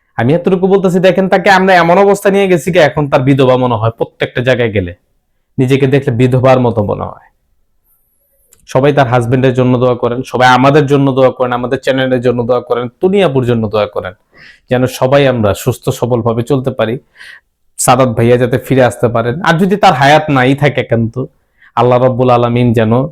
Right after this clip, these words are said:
তাকে সহি সালামতে ইমানের সহিত কবুল করে নেন,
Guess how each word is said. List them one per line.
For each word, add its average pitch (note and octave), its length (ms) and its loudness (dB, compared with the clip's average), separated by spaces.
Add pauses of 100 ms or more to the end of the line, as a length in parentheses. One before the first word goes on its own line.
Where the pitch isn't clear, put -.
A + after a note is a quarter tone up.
(600)
তাকে B2 540 -2 (400)
সহি E3 380 2
সালামতে D3 520 2
ইমানের C3+ 320 2
সহিত - 480 -2 (640)
কবুল C3 260 2
করে G#2 220 -4
নেন, F#2+ 240 -6